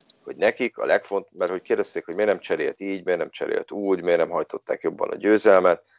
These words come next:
Ő azt mondta, hogy nekik az első, elsőleges a továbbjutás, tehát ebből egyrészt nekem az jött le, hogy nem fog a kardjába dőlni, hogyha nem lesznek csoportelsők.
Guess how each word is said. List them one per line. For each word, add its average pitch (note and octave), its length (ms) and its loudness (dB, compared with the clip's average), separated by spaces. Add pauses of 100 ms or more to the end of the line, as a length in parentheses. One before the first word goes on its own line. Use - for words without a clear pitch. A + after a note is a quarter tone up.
(320)
Ő F#2+ 180 4
azt B2 160 6
mondta, G#2+ 200 2
hogy F2 80 0
nekik F2+ 220 -2
az E2 80 -8
első, F2+ 480 2
elsőleges - 1800 0
a - 100 -10
továbbjutás, F2 800 4
tehát - 220 -6
ebből F#2 260 4
egyrészt F2+ 320 2
nekem F2 240 -4
az F2+ 180 0
jött F2+ 140 -4
le, E2+ 120 -2
hogy E2 160 -4
nem F2+ 240 -2
fog E2 240 -4
a D#2 100 0
kardjába E2 420 0
dőlni, D#2+ 280 -2
hogyha D#2 220 -8
nem D#2+ 160 -6
lesznek - 340 -10
csoportelsők. - 1000 0